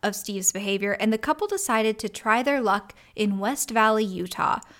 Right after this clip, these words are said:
not far from where two of Josh's sisters lived with their own families. West Valley is a suburb of Salt Lake City, which is basically the equivalent of Mecca for Mormons.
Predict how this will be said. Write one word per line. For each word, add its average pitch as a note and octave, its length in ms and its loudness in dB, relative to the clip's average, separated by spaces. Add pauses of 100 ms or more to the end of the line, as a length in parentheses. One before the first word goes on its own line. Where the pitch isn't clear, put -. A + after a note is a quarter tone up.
(120)
not D#4 280 0
far C4 260 8
from A#3+ 200 2
where A3 140 2
two D#4 320 -2
of D4+ 120 0
Josh's A3 400 2
sisters G3 440 -2
lived F#3+ 260 -2
with G#3+ 120 -4
their A3+ 180 2
own G#3+ 260 2
families. - 640 -8 (960)
West D#4+ 340 2
Valley A3+ 400 2
is G#3+ 280 4
a G#3 60 -2
suburb G3+ 560 0
of G3 140 -2
Salt F#3+ 200 -2
Lake F3+ 180 -4
City, F3 440 -6
which A3 200 -2
is A3 120 -2
basically B3+ 640 -2
the A3+ 200 -2
equivalent G#3+ 540 -2
of F#3 200 -6
Mecca G3+ 600 -2
for G#3 100 -4
Mormons. G3 640 -6